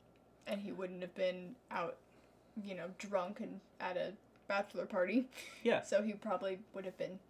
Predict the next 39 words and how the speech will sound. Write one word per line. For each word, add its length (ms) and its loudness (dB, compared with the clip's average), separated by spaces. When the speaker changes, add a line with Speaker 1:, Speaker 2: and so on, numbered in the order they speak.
Speaker 1:
of 220 12
sound 520 6
mind 520 2
to 220 2
hear 640 0
the 140 -6
information 640 -4
as 160 -6
well. 300 -4
Speaker 2:
Yeah, 320 0
and 100 0
that's 220 2
the 220 0
thing, 180 -2
like, 220 2
when 220 2
Emma 520 4
went 320 0
over 320 4
and 140 0
told 340 0
him 200 0
that, 420 -2
she 180 0
provided 640 4
no 680 6
context. 560 -2
She 100 2
didn't 220 6
Speaker 1:
Mm-mm. 60 4
Speaker 2:
even 200 4
say, 440 6
"Spike 500 2
just 480 0
found 260 2
out 220 2
she 140 -4
was 160 -6
pregnant." 580 -2